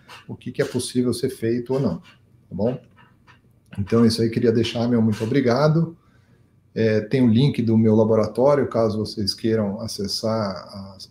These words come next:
a produção, né, rela-, relacionada ao tema,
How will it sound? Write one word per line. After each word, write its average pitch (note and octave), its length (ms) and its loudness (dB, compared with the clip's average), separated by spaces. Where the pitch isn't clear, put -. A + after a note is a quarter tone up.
a G2 40 -18
produção, C3 720 -2
né, C#3 160 -4
rela-, G#2+ 240 -10
relacionada G#2 640 -10
ao A#2+ 120 -10
tema, E3+ 580 4